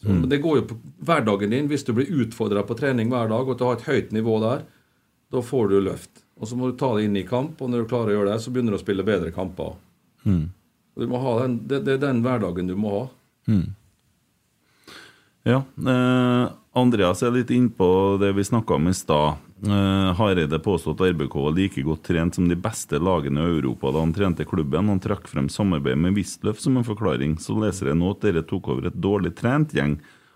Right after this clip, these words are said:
Speaker 2: Handler det om dårlig grunnform, eller at de løp for lite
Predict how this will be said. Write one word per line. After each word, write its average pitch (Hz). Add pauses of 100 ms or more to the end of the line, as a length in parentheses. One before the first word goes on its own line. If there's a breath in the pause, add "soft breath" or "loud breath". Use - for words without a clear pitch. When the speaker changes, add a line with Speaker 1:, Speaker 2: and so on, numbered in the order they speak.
(140)
Speaker 2:
Handler 104
det 76
om 87
dårlig 90
grunnform, 120
eller 110
at 98
de 123
løp 98
for -
lite 73